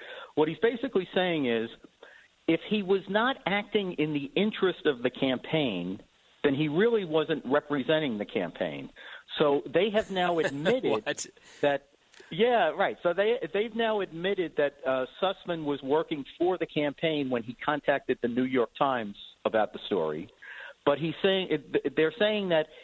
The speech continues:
Speaker 1: he didn't go to the F B I on behalf of the campaign. He went as a private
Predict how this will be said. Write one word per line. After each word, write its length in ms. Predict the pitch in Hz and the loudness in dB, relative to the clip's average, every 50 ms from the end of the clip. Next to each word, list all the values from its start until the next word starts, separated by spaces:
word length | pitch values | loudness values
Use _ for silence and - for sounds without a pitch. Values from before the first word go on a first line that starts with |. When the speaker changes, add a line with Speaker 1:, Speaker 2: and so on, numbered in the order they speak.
| - _ | -20 _
Speaker 1:
he 220 | - 180 156 135 - - | -8 -8 -8 -8 -2 -2
didn't 320 | 240 262 240 226 208 - | -2 0 0 -2 0 2
go 400 | 185 165 165 170 165 165 165 - _ - | 4 4 4 4 4 2 -2 -4 _ -2
to 80 | - 151 | -2 0
the 180 | 135 143 143 147 | 2 2 2 2
F 100 | 143 - - | 2 0 -2
B 100 | 135 131 | 0 2
I 260 | 143 151 147 143 139 - | 2 4 4 2 2 2
on 180 | - 127 123 | 0 0 0
behalf 400 | 117 123 117 - 139 139 135 - | 0 -4 -2 0 0 0 0 0
of 100 | 131 110 | -4 -4
the 80 | - 117 | -4 -4
campaign. 640 | - - 123 123 117 - - 160 156 147 131 120 110 _ - - - _ - | -2 -2 -2 -2 -2 -2 -2 -2 -2 0 -2 -4 -6 _ -18 -20 -20 _ -4
He 120 | - 156 143 | -4 -2 0
went 280 | 131 151 156 160 139 | 2 2 2 2 2
as 160 | - 139 123 | 0 0 2
a 60 | 135 117 | 0 -2
private 480 | - - 165 151 151 156 156 139 - | 0 2 2 4 4 2 0 -2 -4